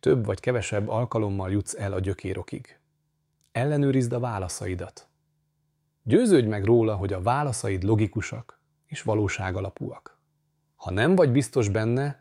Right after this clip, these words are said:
érdemes mások véleményét is kikérni. Intézkedj a gyökérok alapján. Ha azonosítottad a probléma alapvető okát,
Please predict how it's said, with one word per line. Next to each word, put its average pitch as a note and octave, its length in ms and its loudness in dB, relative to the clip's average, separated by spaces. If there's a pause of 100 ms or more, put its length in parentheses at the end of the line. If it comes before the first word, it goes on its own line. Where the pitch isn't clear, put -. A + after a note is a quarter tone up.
(380)
érdemes C3 580 2
mások A2+ 460 -2
véleményét G2 600 0
is G2+ 140 -6
kikérni. - 640 -8 (680)
Intézkedj A2+ 720 0
a - 40 -6
gyökérok F#2 540 -6
alapján. F#2+ 540 -12 (1000)
Ha - 240 -6
azonosítottad C3+ 840 4
a G2+ 60 -2
probléma B2 500 4
alapvető A2 540 -4
okát, C#3 540 -8